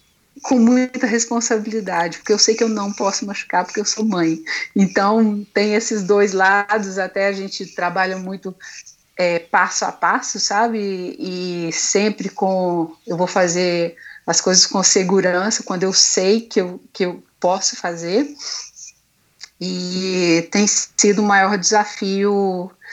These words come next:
depois da minha volta. E claro que, né, depois de dois mil e dezoito, é, aconteceram muitas outras coisas, né? Eu,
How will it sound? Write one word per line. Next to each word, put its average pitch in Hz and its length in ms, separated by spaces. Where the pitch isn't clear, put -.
depois 185 320
da 202 100
minha 208 160
volta. 180 300
E 185 40
claro 220 520
que, - 240
né, 190 540
depois 175 460
de 175 80
dois 180 240
mil 180 140
e 160 40
dezoito, 185 680
é, 175 760
aconteceram 196 560
muitas 202 360
outras 214 300
coisas, 180 440
né? 175 360
Eu, 165 400